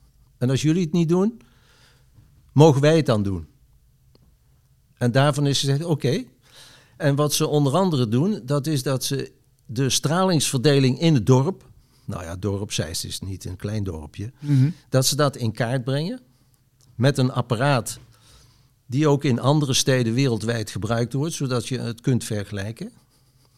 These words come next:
Speaker 1: Nou, en daar zijn ze dus, dus ze hebben informatiebijeenkomsten gedaan in de verschillende wijken.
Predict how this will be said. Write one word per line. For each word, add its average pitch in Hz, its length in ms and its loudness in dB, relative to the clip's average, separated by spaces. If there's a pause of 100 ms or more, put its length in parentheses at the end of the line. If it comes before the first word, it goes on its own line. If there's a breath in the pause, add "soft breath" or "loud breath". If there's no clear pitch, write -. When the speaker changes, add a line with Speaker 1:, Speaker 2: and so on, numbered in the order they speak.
(180)
Speaker 1:
Nou, 98 240 -6
en 113 100 -2
daar 123 240 -2
zijn 120 240 0
ze 107 100 -6
dus, 107 240 -6 (380 loud breath)
dus 110 140 -4
ze - 60 -2
hebben 101 380 -6
informatiebijeenkomsten 123 1300 -2
gedaan 120 340 -2
in 139 160 2
de 123 100 -2
verschillende 127 540 -4
wijken. 123 420 -6